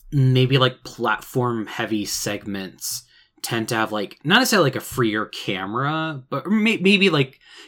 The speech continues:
kinda how, yeah, like, how Smash has, like, that kind of a more, like, free cam kinda, like, style, but then, like, the moment you kind of, like, start getting close to the other person, then it, like, kind of locks into the more,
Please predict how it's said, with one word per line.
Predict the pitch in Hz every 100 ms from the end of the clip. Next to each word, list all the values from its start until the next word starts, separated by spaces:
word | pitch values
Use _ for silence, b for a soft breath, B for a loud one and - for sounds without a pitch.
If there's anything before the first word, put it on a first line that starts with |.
| -
kinda | 277 302
how, | 233
yeah, | 208 160
like, | 143 143
how | 175 151
Smash | 135 - 131 -
has, | 127
like, | 117
that | 113 -
kind | - 123
of | 104
a | 113
more, | 120 117
like, | 104 -
free | - 123 113
cam | 95 - 107 90 80 78 67 71 _ b b b b -
kinda, | 120 95
like, | 90
style, | - - 98 95
but | 95 113
then, | 113
like, | 117
the | 120
moment | 113 104 104 101 B B B -
you | 107 107
kind | 104 113 107
of, | 87
like, | 92 - _ _
start | - - 113
getting | 104 71
close | - 170 135
to | 117
the | 107
other | 92 80
person, | - 98 87 - 85 76 71 - 117
then | 113
it, | 101
like, | 92 -
kind | - 107
of | 98
locks | 98 95 90 - -
into | 87 82 -
the | 90
more, | 92 95 87 87 90